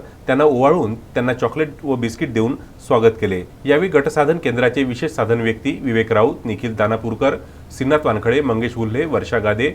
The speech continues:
सभा शेख, मंगेश बोरीकर, अनिल गोणसे, रणजित राजूरकर, श्रीकृष्ण हिवराळे, चांदुरवाडी शाळेच्या मुख्याध्यापिका तसेच केंद्रप्रमुख रेखा वडतकर, शिक्षक सचिन वावरकर, शाळा व्यवस्थापन समितीचे राधाताई तायडे, गणेश खडाते तसेच पालकवर्ग उपस्थित होते.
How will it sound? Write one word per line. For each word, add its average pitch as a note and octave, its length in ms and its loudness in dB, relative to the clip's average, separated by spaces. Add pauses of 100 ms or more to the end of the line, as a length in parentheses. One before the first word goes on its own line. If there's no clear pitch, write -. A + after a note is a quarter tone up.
(400)
सभा C3 240 4
शेख, A2+ 320 -2
मंगेश A#2+ 300 -2
बोरीकर, A2+ 500 0
अनिल A2+ 220 0
गोणसे, A2 440 -2
रणजित A#2 340 0
राजूरकर, A2 460 0 (480)
श्रीकृष्ण C3+ 420 -2
हिवराळे, A2 460 4 (320)
चांदुरवाडी D#3+ 400 2
शाळेच्या B2 320 2
मुख्याध्यापिका A#2 600 2 (120)
तसेच B2 240 0
केंद्रप्रमुख D3+ 560 -2
रेखा A2+ 180 2
वडतकर, A2 460 2 (120)
शिक्षक C#3+ 280 -2
सचिन B2+ 320 -6
वावरकर, A2+ 520 2 (320)
शाळा C3+ 160 6
व्यवस्थापन E3 500 0
समितीचे C3+ 480 0
राधाताई C3 380 2 (100)
तायडे, A#2 280 6
गणेश A#2+ 360 0 (120)
खडाते A2+ 400 0 (400)
तसेच E3 180 -4
पालकवर्ग B2 480 2
उपस्थित A2+ 440 -2
होते. G2 260 -2